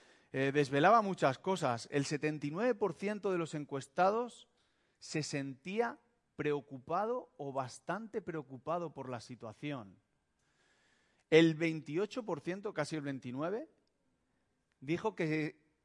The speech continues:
muchos o bastantes días se habían encontrado mal por no tener interés por la vida. Más del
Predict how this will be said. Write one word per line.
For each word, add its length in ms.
muchos 960
o 140
bastantes 800
días 560
se 220
habían 320
encontrado 800
mal 420
por 180
no 160
tener 260
interés 880
por 160
la 140
vida. 320
Más 420
del 400